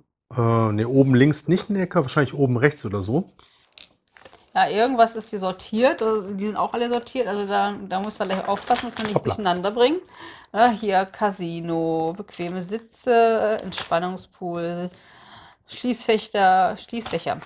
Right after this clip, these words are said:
Speaker 2: Äh, ja, also schöne viele Karten, die man dann spielen kann.
Speaker 1: Ich stelle nebenbei gerade fest, die Papptokens, die sind also auch relativ dick.
Speaker 2: Mhm.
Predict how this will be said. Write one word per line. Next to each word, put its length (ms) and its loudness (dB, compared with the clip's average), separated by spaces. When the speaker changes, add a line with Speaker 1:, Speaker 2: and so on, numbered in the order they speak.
Speaker 2:
Äh, 420 -2
ja, 400 4
also 240 4
schöne 320 -4
viele 240 -4
Karten, 360 4
die 60 -10
man 140 -2
dann 160 0
spielen 460 -4
kann. 260 -2
Speaker 1:
Ich 80 -6
stelle 220 6
nebenbei 300 8
gerade 260 6
fest, 260 2
die 60 -4
Papptokens, 720 4
die 140 -4
sind 220 2
also 220 6
auch 160 4
relativ 400 4
dick. 280 0
Speaker 2:
Mhm. 460 -10